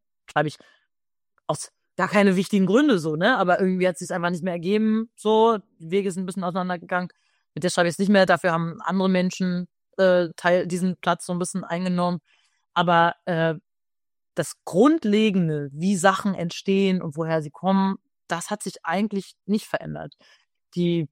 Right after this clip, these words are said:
Produktivität hat sich verändert, äh, die Qualität hat sich, glaub ich, verändert an manchen Punkten. Wobei, wenn du jetzt Fans erster Stunde fragst, die würden immer noch sagen, „Nee,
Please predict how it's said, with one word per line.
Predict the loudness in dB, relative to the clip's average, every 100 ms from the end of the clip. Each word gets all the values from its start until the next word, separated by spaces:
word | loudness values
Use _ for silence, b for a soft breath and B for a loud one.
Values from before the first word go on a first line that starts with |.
| _ _
Produktivität | -8 -4 -4 -6 -10 -8 -2 4 4 4
hat | 0 -2
sich | -4 -4
verändert, | -6 -4 -2 0 2 2 2 -2 -18 _
äh, | -2 -2 -4
die | -6 -6 -4 -4 -6 -12 _ _ -20 -16
Qualität | 4 6 6 4 2 4
hat | 0 -8
sich, | -14 -4
glaub | -4 -4
ich, | -8 _ _
verändert | -8 -6 -4 -6
an | -6 -6
manchen | -6 -10
Punkten. | -12 -12 -6
Wobei, | 2 4 4 2 -14 _ _ _
wenn | -4 -2
du |
jetzt | -6 -8 _
Fans | -6 -4
erster | -4 -4 -4
Stunde | -2 -4
fragst, | -2 0 2 0
die |
würden | -6 -6
immer | -4
noch | -6
sagen, | 0 0 0
„Nee, | -2 0 0